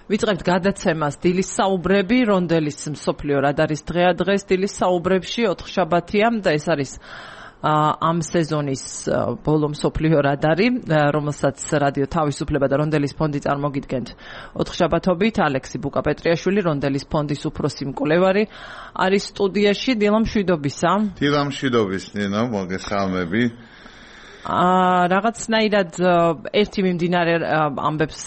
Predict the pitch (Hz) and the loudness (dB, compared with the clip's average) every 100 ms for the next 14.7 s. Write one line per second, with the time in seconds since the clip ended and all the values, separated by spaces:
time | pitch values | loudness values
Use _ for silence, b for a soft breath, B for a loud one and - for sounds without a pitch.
0 | 139 - 180 156 147 156 151 156 165 170 | -2 0 -2 0 0 0 0 -2 -2 0
1 | 185 147 127 151 147 151 151 139 120 - | 2 2 0 -2 -2 0 0 -2 -4 -8
2 | B B B B - - 147 143 139 135 | B B B B -6 0 2 2 0 -2
3 | - 135 135 131 156 160 160 - - 151 | -2 0 0 0 0 0 -2 -4 -4 -2
4 | 143 - 147 - 170 160 - 156 151 160 | -2 -4 -4 -2 -2 -2 0 2 2 0
5 | - - - - B B B - 147 180 | -4 -16 -18 -20 B B B -8 -4 -2
6 | 156 143 160 156 160 147 151 139 143 147 | 0 0 0 0 0 0 0 0 0 0
7 | 143 147 - 151 147 151 147 123 123 - | 0 -2 -2 -2 2 0 0 -2 -4 -6
8 | - 170 165 143 - 104 143 - 147 - | -2 2 2 2 2 2 0 2 0 0
9 | 147 - - - 151 139 127 - 139 139 | -6 -6 -8 -4 -2 0 -2 0 -2 -2
10 | - 156 196 185 127 - B B B B | -2 0 2 2 0 -4 B B B B
11 | - 139 135 - 156 147 151 160 165 175 | -4 0 0 0 -2 2 2 2 2 2
12 | 170 175 180 - 240 247 240 175 160 160 | 2 2 0 0 0 4 4 4 2 2
13 | 170 180 196 226 226 208 185 175 160 170 | 0 2 2 2 2 4 4 4 2 0
14 | 185 214 202 202 175 180 | 0 0 0 0 0 -2